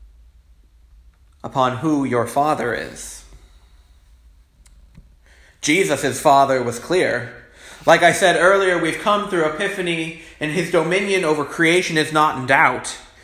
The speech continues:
He has revealed his sonship in the waters of the Jordan,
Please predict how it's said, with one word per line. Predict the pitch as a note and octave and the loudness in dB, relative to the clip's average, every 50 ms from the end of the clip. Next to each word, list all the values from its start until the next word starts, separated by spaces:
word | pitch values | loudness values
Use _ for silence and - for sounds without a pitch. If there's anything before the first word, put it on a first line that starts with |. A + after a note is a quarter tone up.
| - - - - - | -20 -20 -20 -16 -2
He | - E3 E3 | 2 4 4
has | D#3+ D3+ C3+ | 4 4 4
revealed | D3+ D3+ C#3+ C#3 E3+ F#3+ F#3+ F#3 F3+ E3+ D3+ | 0 -2 0 0 2 2 4 4 4 2 0
his | C3 D3 D3+ C3+ - - | -2 -2 -4 -4 -4 -4
sonship | - E3+ E3+ F3+ F3 E3+ - E3+ D3 C#3 F#3 - | -2 0 0 0 -2 -2 -2 -2 -2 -2 -2 -6
in | C#3 C#3+ | -4 -4
the | C3+ | -4
waters | B2 B2+ C3 D3 E3 D#3+ D#3 D3+ C#3 A#2+ | -2 -2 0 2 4 4 4 2 0 0
of | C3 A#2+ B2+ | -4 -6 -6
the | B2 | -6
Jordan, | A#2+ C#3+ C#3+ C#3+ D3+ D3+ D3 C#3 C3+ B2+ B2 A#2+ - - - | -2 0 0 2 2 0 0 -2 -8 -8 -10 -12 -14 -20 -20